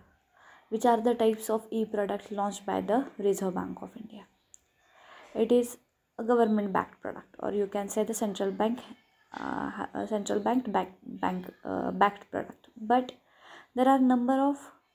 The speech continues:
private products also entered into banking, because for the convenience of the customers, the internet banking system was adopted. And for that, number of private companies also entered through the apps or through, through the other payment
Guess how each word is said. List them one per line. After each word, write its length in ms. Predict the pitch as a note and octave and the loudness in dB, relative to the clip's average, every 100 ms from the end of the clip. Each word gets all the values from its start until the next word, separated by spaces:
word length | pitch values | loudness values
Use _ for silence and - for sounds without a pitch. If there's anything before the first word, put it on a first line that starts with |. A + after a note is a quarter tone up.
| _ _ _ - | _ _ _ -8
private 640 | G#3+ G3+ G3 A3+ A#3+ - _ _ - | -2 0 2 2 0 -4 _ _ -2
products 480 | G3+ G3+ G#3 - | 0 2 0 -2
also 220 | G#3+ G#3+ G3+ | -8 -2 -4
entered 340 | F#3 F#3+ F#3 | -2 -4 -2
into 320 | F#3 G3+ D4 - _ _ _ _ G#3+ | -2 0 -2 -4 _ _ _ _ -8
banking, 400 | - - _ - _ _ _ - - - A3+ | -8 -8 _ -20 _ _ _ -20 -20 -8 -2
because 460 | A#3+ A#3 A3 A3 - _ | 0 4 2 0 -18 _
for 220 | - A#3+ | -4 0
the 80 | B3+ | 0
convenience 580 | C4+ A#3+ B3 C4 C4+ C4+ | 0 2 4 4 4 2
of 140 | B3 | 0
the 80 | A#3+ | 0
customers, 760 | A#3+ A3 - G#3+ G3 F#3+ F#3+ - | 0 -2 -2 -4 -2 -4 -6 -6
the 100 | A3 | -2
internet 520 | A3+ G3+ G3 G3+ G3+ | 0 0 -2 -2 -4
banking 320 | G3 F3+ G3 | -6 -6 -10
system 420 | G3 F#3+ - F#3+ F#3 | -10 -12 -10 -6 -2
was 200 | G#3+ G#3+ | -2 -2
adopted. 560 | F3+ - - - - - _ _ _ _ _ - - - - | -4 -4 -6 -18 -18 -20 _ _ _ _ _ -20 -20 -20 -10
And 160 | - B3+ | 0 4
for 220 | C#4 C4+ C4+ | 4 4 6
that, 360 | C4 G#3 G#3+ - _ _ - | 6 6 0 -16 _ _ -6
number 380 | A3+ A3+ B3 | -4 0 2
of 240 | C4 C4 - | 2 0 0
private 320 | G#3+ G#3 A3 | 2 2 -2
companies 400 | B3 A#3 B3 B3 | -4 -2 -2 0
also 260 | A#3+ B3 A3 | -2 0 -2
entered 380 | A3 A3 A3+ | 0 -2 -2
through 140 | - G#3+ | 2 2
the 100 | G#3 | 2
apps 480 | - G#3+ G#3+ G#3+ - | 4 4 2 -2 -4
or 200 | G3 G3 | -2 -2
through, 320 | G#3 G3+ G3+ | -2 -2 -2
through 180 | G#3 G3+ | -2 -2
the 100 | G#3 | 0
other 240 | F#3+ F#3+ | 0 -2
payment 520 | F#3+ F#3 G3 C4+ - | -2 -2 0 -2 -4